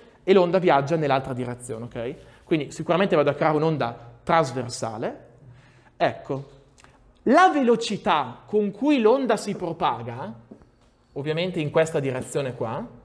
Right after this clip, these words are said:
dipende solo da che cosa? Dalla tensione e anche da, quindi se metto un corpicino che pesa di più,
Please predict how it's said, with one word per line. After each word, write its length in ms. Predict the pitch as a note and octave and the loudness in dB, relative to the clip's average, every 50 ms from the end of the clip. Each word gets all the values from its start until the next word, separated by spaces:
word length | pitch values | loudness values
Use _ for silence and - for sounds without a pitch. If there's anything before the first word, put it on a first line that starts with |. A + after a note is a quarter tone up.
| - - - - - - - | -20 -20 -20 -18 -18 -16 -6
dipende 1120 | - D#3+ F3 E4 F4 F4 E4+ C#4 G3 D#3 C3 B2+ B2+ B2+ B2 C3 D3+ G#3 C4 - - - - _ | -4 4 6 6 6 6 6 4 2 2 2 -4 -8 -8 -6 -4 -4 -4 -6 -10 -16 -20 -20 _
solo 760 | - - - - D4 C#4+ C#4+ C#4+ D4 D#4+ D#4+ D#4 - - - | -18 -14 -4 2 4 4 4 6 4 4 2 0 -4 -10 -6
da 180 | E3 F#3+ G#3 G#3 | -2 -2 -2 0
che 140 | A3+ G#3 | -2 -6
cosa? 640 | - - E3+ A#2+ B2 A#2+ B2+ B2+ C3 C3+ - - - - - - - - - _ _ _ _ _ _ _ _ _ _ _ _ _ _ _ - - - - _ - - - - - - D#3+ | -6 -4 -4 -4 -4 -4 -6 -10 -10 -12 -16 -20 -20 -20 -20 -20 -20 -20 -20 _ _ _ _ _ _ _ _ _ _ _ _ _ _ _ -20 -20 -20 -20 _ -20 -20 -20 -20 -14 -8 0
Dalla 380 | D#3 A#3+ B3 A3+ G3+ F3+ D#3 | 4 6 6 6 6 4 2
tensione 840 | - - F#3+ F3 D#3+ D3+ - - E3 C3 A2+ A2+ C#3 F#3+ C4 D#4 - - _ _ _ _ _ _ _ _ _ _ _ _ _ _ _ _ _ _ _ | 0 -2 -4 -4 -6 -8 -8 -8 -6 -6 -6 -8 -10 -12 -12 -12 -16 -20 _ _ _ _ _ _ _ _ _ _ _ _ _ _ _ _ _ _ _
e 100 | - D#4+ | 0 4
anche 920 | E4+ D#4 B3 G3 E3+ E3+ D#3 - F3 D3 C3 C3 C3 C3 - - - - - _ _ _ | 4 4 4 2 0 -2 -6 -4 -2 -2 -2 -2 -2 -6 -14 -20 -20 -20 -20 _ _ _
da, 560 | - D3+ - C4 A#3 F3 C3 A#2+ A#2 - - - | -2 2 4 6 6 6 4 0 -6 -12 -12 -4
quindi 580 | - A3 F#3 D#3+ C#3+ C#3 - - - - _ _ | -2 -2 0 0 -2 -4 -6 -12 -20 -20 _ _
se 480 | - - - - F#3+ G3 G#3 G3+ G#3 - | -16 -10 0 4 6 6 6 6 4 0
metto 320 | F3 F#3 F#3 F#3 F#3 G3 | -2 -4 -4 -2 -2 -4
un 60 | F#3 | -4
corpicino 500 | F3 F#3 F3+ - G3 F#3 - G#3 G#3 G3 | -2 -4 -4 -4 -6 -6 -2 -2 -2 -2
che 100 | G3+ F3+ | -2 -4
pesa 280 | E3 - F3+ E3+ E3+ E3+ | 0 0 0 2 2 0
di 100 | E3 D#3 | -2 -2
più, 340 | D#3+ E3+ G3 G#3+ A3+ A3+ | -4 -2 0 0 0 0